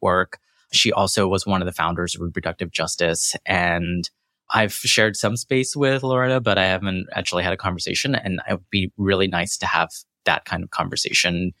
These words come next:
to talk about where our, you know, work has aligned and been similar. And I think there's just so much that I could <laughs> learn from her. And so having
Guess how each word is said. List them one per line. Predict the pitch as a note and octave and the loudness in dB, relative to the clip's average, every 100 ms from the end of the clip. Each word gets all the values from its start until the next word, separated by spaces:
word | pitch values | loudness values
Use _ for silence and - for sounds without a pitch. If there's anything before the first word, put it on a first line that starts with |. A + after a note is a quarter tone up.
| _ _ _ | _ _ _
to | - | -6
talk | - F#2+ - | 2 2 2
about | E2+ E2+ E2+ - _ _ _ | 0 2 2 -2 _ _ _
where | B2 A#2 G2 G2 F#2+ F#2+ | 0 2 4 4 2 0
our, | F#2 - | -2 -4
you | - G2+ | -4 -2
know, | F2 | -2
work | F#2 G2+ G2 F#2+ | -4 0 0 0
has | - F2 E2+ - _ _ _ - | -2 -2 -4 -8 _ _ _ -6
aligned | E2+ F2 A2+ D3 C#3 | 0 2 4 2 0
and | F#2 | -2
been | F2+ | -4
similar. | F2 G#2+ C3+ C3+ C3+ B2+ - | -2 0 2 4 4 2 2
And | F2 F2 F2 F2+ - _ _ _ | -2 -2 -4 -6 -10 _ _ _
I | F#2+ | -4
think | G#2 - | -4 -4
there's | - | -4
just | - - | -2 -2
so | G2 | -2
much | F#2 F2+ | -2 -2
that | - E2+ | -2 -2
I | E2+ | -2
could | F#2 | -4
<laughs> | - | 0
learn | G#2+ C#3 | 0 4
from | E3 C3 | 2 4
her. | C#3 B2+ | 2 2
And | A2+ | 0
so | G2+ | 0
having | F#2+ G2 G2+ G2 | 0 2 2 0